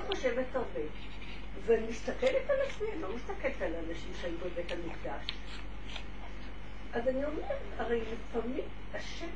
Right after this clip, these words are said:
מציג בך עצמך כזאת שנאה, שבאמת אם היית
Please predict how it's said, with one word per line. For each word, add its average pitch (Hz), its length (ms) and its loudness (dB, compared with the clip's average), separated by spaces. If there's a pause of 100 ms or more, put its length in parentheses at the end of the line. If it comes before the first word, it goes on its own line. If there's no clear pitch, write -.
(140)
מציג 196 640 -2
בך 240 300 0 (200)
עצמך 180 640 -2 (920)
כזאת 277 560 10 (200)
שנאה, 302 440 4 (640)
שבאמת 277 720 12
אם 277 160 4
היית 381 320 2